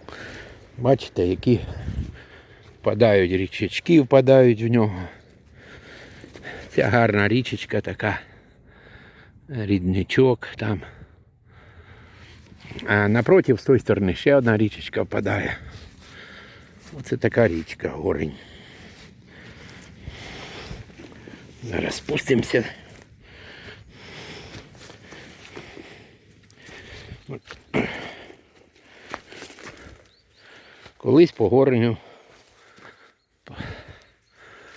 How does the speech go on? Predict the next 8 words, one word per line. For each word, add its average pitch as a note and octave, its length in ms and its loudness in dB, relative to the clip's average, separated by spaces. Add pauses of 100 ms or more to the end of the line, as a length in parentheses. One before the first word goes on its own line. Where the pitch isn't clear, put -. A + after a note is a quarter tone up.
(1160)
плавали A2 480 4
кораблики F2 800 -2 (1200)
і A#2+ 100 -6
баржі F#2 520 0
тягали. F2 560 -6 (1800)
Зараз A#2 420 4
він G#2+ 160 2
став, G2 380 0